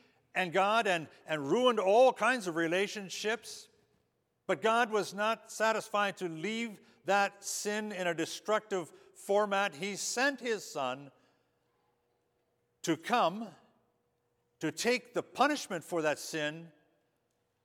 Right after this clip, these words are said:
in an order that we might once again have a relationship with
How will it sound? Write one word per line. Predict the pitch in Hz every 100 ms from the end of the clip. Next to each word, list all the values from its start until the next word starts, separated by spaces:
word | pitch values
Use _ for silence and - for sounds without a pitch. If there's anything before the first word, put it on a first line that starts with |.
| _ _ _ _ -
in | 185
an | 185
order | 202 233 247 240
that | 196 196
we | 180
might | 175 202
once | 185 208 180
again | 170 202
have | 175 202 185
a |
relationship | 170 170 196 196 180 - 175 160
with | 143 139 170 -